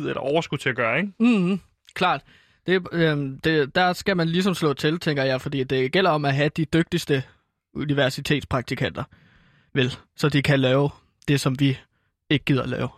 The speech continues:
Speaker 2: Er det ikke det, man får praktikanter til?
Speaker 1: Hvad?
Speaker 2: Ja, vi skal have universitetspraktikant, tænker jeg.
Speaker 1: Ja, lige præcis.
Speaker 2: Ja.
Speaker 1: Ja.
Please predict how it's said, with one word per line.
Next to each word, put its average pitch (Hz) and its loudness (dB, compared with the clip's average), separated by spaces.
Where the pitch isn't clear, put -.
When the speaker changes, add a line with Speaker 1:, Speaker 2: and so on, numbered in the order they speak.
Speaker 2:
Er 147 0
det 147 2
ikke 156 -2
det, 156 2
man 147 2
får 143 0
praktikanter 131 -2
til? 143 -2
Speaker 1:
Hvad? 127 -2
Speaker 2:
Ja, 165 4
vi 156 4
skal 180 2
have 156 4
universitetspraktikant, 143 0
tænker 135 0
jeg. 135 0
Speaker 1:
Ja, 185 2
lige 196 0
præcis. 196 -2
Speaker 2:
Ja. 180 0
Speaker 1:
Ja. 190 0